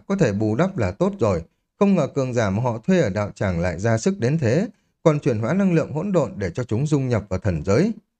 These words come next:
"Khiêm tốn, khiêm tốn, bên trên đang nhìn." Khóe miệng của Đông Hoàng co giật, thấp giọng hô, "Bên trên." Ba vị thống lĩnh sững người rồi sợ hãi ngẩng đầu, sau đó nhìn thấy một con mắt lạnh như băng, cái định mệnh. "Thiên đạo tới, từ hồi nào vậy?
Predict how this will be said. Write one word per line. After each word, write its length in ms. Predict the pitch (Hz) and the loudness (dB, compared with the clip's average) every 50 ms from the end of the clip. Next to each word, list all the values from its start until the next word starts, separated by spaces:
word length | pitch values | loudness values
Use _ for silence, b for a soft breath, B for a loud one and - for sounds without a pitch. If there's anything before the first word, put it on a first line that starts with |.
| _ _ _ _ _ _ _ - | _ _ _ _ _ _ _ 0
"Khiêm 180 | 139 127 117 | 0 0 0
tốn, 260 | 110 - 104 110 156 202 196 - | 0 0 0 2 0 0 0 0
khiêm 160 | 127 113 113 | -2 0 0
tốn, 300 | - 104 104 156 208 233 - - - | 0 0 0 0 0 -4 -6 -6 -2
bên 180 | 123 123 120 | -2 -2 0
trên 200 | 113 139 123 123 | 0 0 0 2
đang 180 | 120 123 123 123 | 0 0 0 0
nhìn." 240 | 117 110 101 85 82 - _ _ _ _ _ _ - | 0 0 0 0 -4 -8 _ _ _ _ _ _ 2
Khóe 100 | 175 190 | 2 4
miệng 280 | 208 196 185 139 98 98 | 4 4 2 2 0 -6
của 80 | 92 | -6
Đông 240 | 95 120 135 131 123 | -4 -4 -4 -4 -2
Hoàng 220 | 123 110 92 85 80 | -2 -2 -2 -2 -2
co 180 | - 123 120 117 | -2 0 0 2
giật, 280 | 110 120 101 - - | 2 0 0 -2 -2
thấp 120 | - 208 208 208 | -2 -2 -2 0
giọng 220 | 131 127 110 - | 0 -2 -2 -2
hô, 320 | - 123 131 135 131 107 - _ _ _ _ _ | 0 0 2 2 2 0 -4 _ _ _ _ _
"Bên 240 | - 151 151 151 143 | 2 2 2 2 0
trên." 240 | - 160 156 151 147 - _ _ _ _ _ _ _ _ _ - | 0 0 0 0 -2 -6 _ _ _ _ _ _ _ _ _ 0
Ba 100 | 190 202 | 2 2
vị 200 | 190 170 147 - - | 4 2 0 0 0
thống 180 | 147 135 165 | 0 0 2
lĩnh 180 | 180 185 185 202 | 2 0 0 -2
sững 260 | 196 - 190 220 226 | -4 -4 -4 -2 0
người 240 | 208 151 107 98 92 | 0 2 2 0 0
rồi 220 | 87 107 95 85 | 0 -2 -2 -2
sợ 200 | 82 - 113 82 | -2 -4 -4 -2
hãi 180 | 113 110 127 185 | -2 0 2 2
ngẩng 280 | 196 175 110 85 71 | 2 2 0 0 -2
đầu, 260 | 90 104 101 95 85 - _ _ _ _ | -2 0 0 0 -2 -4 _ _ _ _
sau 180 | - - 190 180 | -2 0 0 2
đó 220 | 165 139 147 180 | 2 2 0 0
nhìn 260 | 202 190 - 104 - | 0 0 0 -2 -2
thấy 100 | - 156 | -4 -2
một 240 | 156 139 101 95 - | -2 -2 -4 -4 -4
con 200 | - 113 113 120 | -2 -2 0 0
mắt 220 | 151 196 196 - | 0 -2 -2 -2
lạnh 240 | 131 123 117 98 104 | -2 -2 -2 -2 -4
như 100 | 117 123 | -4 -2
băng, 240 | 120 131 131 131 117 - _ _ _ _ - | 0 0 0 0 -2 -4 _ _ _ _ -2
cái 80 | 156 156 | 0 0
định 260 | 135 127 101 95 - | 0 0 -2 -2 -2
mệnh. 140 | 110 113 - - _ _ _ _ _ _ _ _ - | -2 -2 -2 -6 _ _ _ _ _ _ _ _ 0
"Thiên 160 | 180 170 160 139 | 2 2 2 2
đạo 220 | 143 131 98 - - | 0 -2 -2 -4 -4
tới, 300 | - 117 123 165 208 233 - - - | -2 0 2 2 0 -2 -4 -4 -2
từ 80 | 139 | 0
hồi 160 | 123 123 117 | 0 2 0
nào 200 | 117 117 110 104 | 0 0 0 0
vậy? 200 | 98 107 113 113 | 0 0 -2 -2